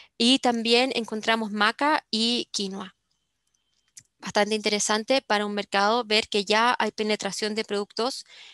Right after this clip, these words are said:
peruanos en la plataforma de mayor envergadura en Corea del Sur. Eh, tenemos, em, cacao. Cacao también es una de las más grandes y lo interesante de Cacao es que, eh,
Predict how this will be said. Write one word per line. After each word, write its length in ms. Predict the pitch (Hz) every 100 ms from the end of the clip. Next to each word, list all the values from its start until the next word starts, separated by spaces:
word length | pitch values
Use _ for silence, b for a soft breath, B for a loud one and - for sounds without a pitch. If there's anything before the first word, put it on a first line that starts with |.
| B
peruanos 720 | - 214 220 220 240 285 - -
en 340 | 208 214 220 -
la 160 | - 214
plataforma 520 | 202 202 - 214 214
de 100 | 214
mayor 280 | 202 196 208
envergadura 720 | 214 208 202 202 208 226 247 -
en 160 | 202
Corea 300 | 202 196 190
del 100 | 185
Sur. 220 | - - - _ _ _ _ _ - b b b b b b b b _ _
Eh, 380 | 220 220 214 208 -
tenemos, 600 | 233 240 254 262 262 -
em, 720 | 220 220 208 208 202 196 185 - _ _ _ _ _ _ - -
cacao. 600 | - 196 226 233 202 247 - _ _ _
Cacao 360 | 196 - 226 240
también 300 | 220 220 233
es 60 |
una 100 | 233
de 60 | 214
las 100 | 208
más 160 | 214
grandes 420 | 233 240 240 277 285
y 80 |
lo 100 | 214
interesante 560 | 214 202 202 233 240 262
de 60 | 254
Cacao 420 | 240 226 240 269
es 60 |
que, 300 | - 220 220 -
eh, 240 | 220